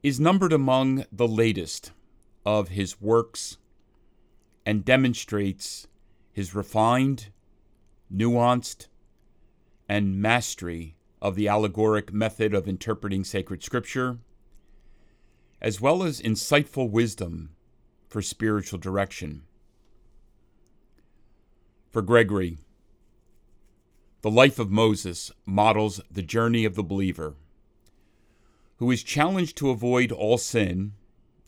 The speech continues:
and this Sunday we'll focus on the sin of envy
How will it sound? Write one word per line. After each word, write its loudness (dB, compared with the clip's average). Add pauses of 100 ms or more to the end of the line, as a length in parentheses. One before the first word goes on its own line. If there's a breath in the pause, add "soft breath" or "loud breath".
and -4
this -4
Sunday -2
we'll -4 (160)
focus -2
on 0
the -4 (360 soft breath)
sin -2
of -8
envy 0